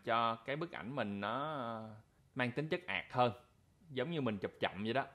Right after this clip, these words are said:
Nó rất là cần thiết cho cái việc mà chụp đường phố đó, Sam, thì nó giúp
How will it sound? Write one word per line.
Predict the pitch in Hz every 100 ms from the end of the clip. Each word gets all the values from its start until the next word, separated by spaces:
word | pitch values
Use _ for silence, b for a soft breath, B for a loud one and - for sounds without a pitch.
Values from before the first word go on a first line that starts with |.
| - _ -
Nó | 123
rất | 151
là | 165 139
cần | 107 101
thiết | 113 160 - - - - -
cho |
cái | 107 139
việc | 107 -
mà | 107
chụp | 98
đường | 104 98
phố | 107 110
đó, | 143 139
Sam, | 135 110 107
thì | 95
nó | 95 107 143
giúp | 147